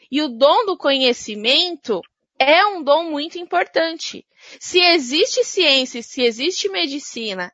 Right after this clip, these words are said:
e se você acredita em Deus, você tem que acreditar que foi Deus que deu esse dom pra humanidade se curar e se desenvolver, né? É, não adianta você achar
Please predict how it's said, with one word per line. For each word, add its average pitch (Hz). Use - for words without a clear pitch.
e 240
se 254
você 226
acredita 294
em 202
Deus, 233
você 220
tem 262
que 285
acreditar 262
que -
foi 311
Deus 233
que 381
deu 370
esse 480
dom 381
pra 262
humanidade 269
se -
curar 220
e 285
se 247
desenvolver, 320
né? 240
É, 247
não 269
adianta 285
você 494
achar 302